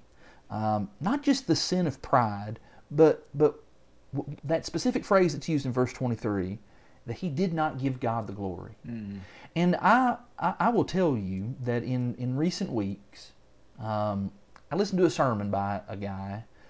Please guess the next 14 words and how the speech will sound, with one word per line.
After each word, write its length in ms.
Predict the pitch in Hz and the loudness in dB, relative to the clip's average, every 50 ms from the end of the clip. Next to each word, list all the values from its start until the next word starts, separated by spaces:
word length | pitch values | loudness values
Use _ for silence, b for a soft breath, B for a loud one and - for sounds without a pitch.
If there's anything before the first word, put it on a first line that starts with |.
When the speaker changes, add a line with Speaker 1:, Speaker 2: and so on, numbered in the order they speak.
| b b b b - | b b b b -4
Speaker 1:
who 280 | 113 113 117 113 110 - | -2 0 2 2 2 0
actually 240 | 117 120 - 131 117 | 0 -2 -2 -4 -6
was 140 | 104 98 101 | -6 -4 -2
not, 380 | 101 113 127 117 104 - - - - - - - 120 - - 95 92 - - - - | 0 0 2 2 0 -2 -6 -14 -20 -20 -20 -18 -16 -16 -14 -14 -14 -16 -16 -14 -14
he's 180 | - 92 101 | -14 -14 -12
not 260 | 98 101 101 107 104 | -8 -6 -4 -4 -4
a, 80 | 104 107 113 - - 76 80 69 64 - - - - - - - - - - - - - - - - - - b b b b - | -4 -6 -6 -10 -14 -16 -16 -14 -14 -14 -16 -18 -18 -20 -20 -20 -20 -20 -20 -20 -20 -20 -20 -20 -20 -20 -20 b b b b -12
he's 120 | - 127 131 | -10 -6 0
not 140 | 151 147 131 | 0 0 0
a 60 | - | 2
Church 200 | - 156 147 - | 0 -2 -2 -2
of 80 | 127 | -4
Christ 340 | - - 127 107 - - - | -2 0 0 0 -2 -6 -10
preacher. 420 | - 92 - - - 76 73 107 | -10 -10 -10 -10 -12 -12 -12 -12